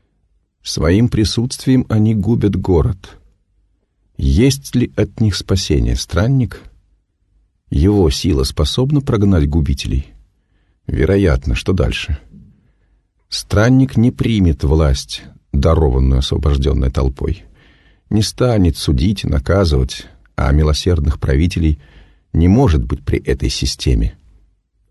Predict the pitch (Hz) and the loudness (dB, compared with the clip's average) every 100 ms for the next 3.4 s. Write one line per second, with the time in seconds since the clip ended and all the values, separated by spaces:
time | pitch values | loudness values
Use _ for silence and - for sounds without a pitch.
0 | _ - 85 90 95 - - 139 127 - | _ -4 -2 0 -2 -2 -2 0 0 -2
1 | - 80 - 69 76 - 76 80 69 76 | -4 -2 0 0 0 0 -2 0 2 0
2 | 67 - 67 - 90 71 65 73 67 78 | 0 -2 -2 -2 -2 0 2 0 0 -2
3 | - 76 53 55 | 0 0 0 -4